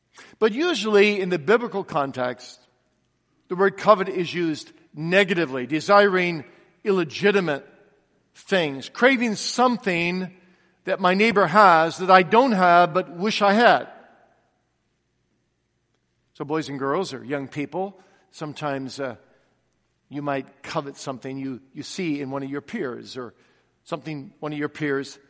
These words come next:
has. I remember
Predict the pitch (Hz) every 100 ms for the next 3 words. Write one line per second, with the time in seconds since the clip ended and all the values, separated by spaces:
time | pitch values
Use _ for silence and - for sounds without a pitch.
0 | _ _ - - - - - - - _
1 | _ _ _ _ _ _ _ _ _ _
2 | _ _ _ _ _ _ - 135 143 151
3 | 147 139 110